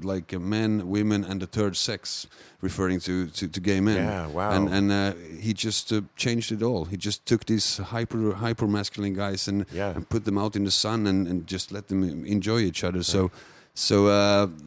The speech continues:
Speaker 1: that's one part of it. It's, that's the subjects and, and, and that's sort of the stories he's telling and,
Speaker 2: Yeah.
Speaker 1: and the great humor in all the,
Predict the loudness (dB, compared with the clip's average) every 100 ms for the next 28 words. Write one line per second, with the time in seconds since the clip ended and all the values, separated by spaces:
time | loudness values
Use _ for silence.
0 | -12 -2 0 2 4 4 4 4 4 0
1 | -2 -6 -6 -2 -2 0 0 0 0 -4
2 | -4 -2 0 0 2 2 0 0 -2 0
3 | 2 2 2 -2 4 6 6 2 -4 -4
4 | -4 -2 -4 -2 0 0 2 2 0 2
5 | 4 6 4 2 0 0 0